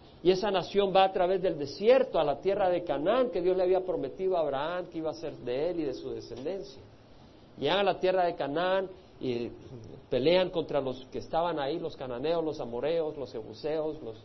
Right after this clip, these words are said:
todos ellos. Y se establece la nación de Israel por unos trescientos, cuatrocientos años. Hay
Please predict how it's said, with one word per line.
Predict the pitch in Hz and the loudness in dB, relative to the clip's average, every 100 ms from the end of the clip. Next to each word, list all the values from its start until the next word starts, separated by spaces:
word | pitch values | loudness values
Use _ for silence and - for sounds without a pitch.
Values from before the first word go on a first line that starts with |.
| - | -10
todos | 160 160 165 | -6 -6 -6
ellos. | 160 160 156 - - - - - - - - - - - | -8 -8 -12 -18 -20 -20 -20 -20 -20 -20 -20 -20 -20 -14
Y | 151 | -8
se | 139 151 | -4 -4
establece | - 127 143 190 185 170 | -4 -6 -2 -4 -4 -4
la | 156 | -4
nación | 139 - 156 | -6 -6 -6
de | 156 | -6
Israel | 139 131 127 175 190 185 - - - | -4 -2 0 0 0 -4 -12 -20 -6
por | 131 120 - | -4 -4 -4
unos | 156 165 | -2 -2
trescientos, | - 165 180 170 170 | -4 -4 0 0 0
cuatrocientos | 160 139 - 165 151 151 165 | -4 -4 -6 -6 -6 -6 -8
años. | 151 147 | -6 -4
Hay | 143 | -4